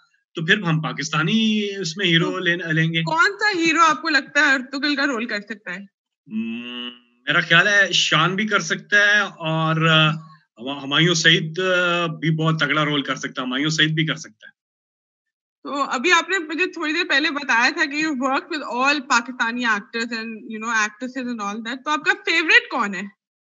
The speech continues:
Speaker 1: मेरा जो favorite actor थे, वो अब इस दुनिया में नहीं रहे हैं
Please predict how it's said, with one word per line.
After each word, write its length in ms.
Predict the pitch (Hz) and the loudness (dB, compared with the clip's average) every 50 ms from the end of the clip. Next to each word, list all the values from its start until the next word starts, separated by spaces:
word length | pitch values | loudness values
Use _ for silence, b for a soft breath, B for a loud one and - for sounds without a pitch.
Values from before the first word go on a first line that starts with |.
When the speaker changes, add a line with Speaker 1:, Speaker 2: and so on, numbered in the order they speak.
| _ _ _ _ _ _ B B B B B B B B B B B B B B B - | _ _ _ _ _ _ B B B B B B B B B B B B B B B -2
Speaker 1:
मेरा 380 | 135 160 202 247 262 262 254 | 2 4 4 6 6 4 4
जो 240 | 233 220 240 226 220 | 4 2 2 0 0
favorite 500 | 214 - - - 196 220 226 262 254 220 | -2 -2 0 2 2 4 4 4 4 6
actor 280 | 208 196 180 185 214 214 | 4 2 2 0 -4 -4
थे, 180 | 214 214 214 | 0 0 0
वो 360 | 202 170 156 180 196 208 214 | 0 0 0 0 0 0 -2
अब 260 | 214 202 180 175 165 170 | -2 -2 -4 -2 -2 -2
इस 80 | 160 | -2
दुनिया 320 | 160 156 156 165 180 190 190 | 0 2 2 4 4 4 4
में 120 | 190 175 | 2 2
नहीं 160 | 170 170 185 | 4 4 6
रहे 140 | 185 160 156 | 6 6 6
हैं 280 | 147 147 156 160 - | 4 2 0 -4 -16